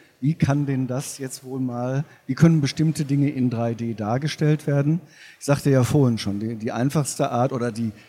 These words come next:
die Basic Art ist ja, wenn man das Ensemble vorne lässt und den Rest mit, mit eben, äh,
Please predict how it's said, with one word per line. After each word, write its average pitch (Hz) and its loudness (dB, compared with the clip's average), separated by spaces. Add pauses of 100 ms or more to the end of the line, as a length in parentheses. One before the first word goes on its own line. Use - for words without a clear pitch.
die 120 -8
Basic 147 0
Art 139 -2
ist - -10
ja, 135 -2
wenn 127 0
man 120 0
das 113 -4
Ensemble 143 6 (240)
vorne 127 0
lässt 120 0
und 127 -8 (320)
den 135 -4
Rest 131 -2
mit, 113 -8
mit - -12
eben, 107 -6 (640)
äh, 113 -16